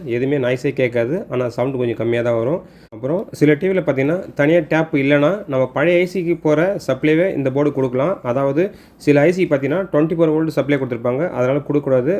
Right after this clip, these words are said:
சப்போஸ் டுவெல் வோல்ட் சப்ளை கொடுத்துருந்தாங்கன்னா அதுலேருந்து கூட எடுத்து கொடுக்கலாம், ஒண்ணும் பிரச்சனை கிடையாது. இந்த போர்டு வைக்கிறதுனால கொஞ்சம் வந்து எல்லாமே நம்மளுக்கு கரெக்டா ஒரிஜினலா தான் இருக்கிற மாதிரி தெரியும்.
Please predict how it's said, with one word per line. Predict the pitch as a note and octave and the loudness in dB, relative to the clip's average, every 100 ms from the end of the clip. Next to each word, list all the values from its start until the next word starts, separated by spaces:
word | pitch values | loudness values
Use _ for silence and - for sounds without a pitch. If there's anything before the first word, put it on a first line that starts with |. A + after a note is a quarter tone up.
| E3 | -2
சப்போஸ் | C#3 C#3+ D#3+ D#3 | -4 0 -2 0
டுவெல் | D3 C#3+ | 0 2
வோல்ட் | D3 D3+ | 2 0
சப்ளை | - C3 C#3+ | -2 -2 -2
கொடுத்துருந்தாங்கன்னா | C3 B2+ B2+ B2 D3+ B3 - - - | -4 -6 -4 -2 -2 -4 -8 -20 -4
அதுலேருந்து | A#2+ C3+ C3 | 0 2 2
கூட | C#3+ | 0
எடுத்து | C#3 C3 | 0 -2
கொடுக்கலாம், | B2 A2 C#3 G3+ | -2 -2 -4 -2
ஒண்ணும் | B2+ B2+ B2+ | -2 -2 -4
பிரச்சனை | A#2+ C3 | -4 -2
கிடையாது. | A2+ A2 A2+ F#3+ - - - _ | 0 -2 0 -2 -4 -16 -20 _
இந்த | C3 C3 | 0 4
போர்டு | C3+ E3 | 4 4
வைக்கிறதுனால | D#3 C#3 C3 C#3 G3+ B3 - B2+ | 4 0 0 0 -2 -6 -10 -4
கொஞ்சம் | B2+ B2+ | -2 0
வந்து | C3+ F3+ G#3+ - | -2 -2 -6 -2
எல்லாமே | B2 C3 C#3+ | 0 2 2
நம்மளுக்கு | D3+ C3+ B2+ | 2 0 -2
கரெக்டா | B2 C3+ | -4 -2
ஒரிஜினலா | B2 A#2+ C3+ | -2 0 -2
தான் | C3+ D3 | 0 0
இருக்கிற | C3+ B2 | 0 -2
மாதிரி | B2 A#2 | -2 -2
தெரியும். | A#2 A#2 D#3+ | 0 0 -2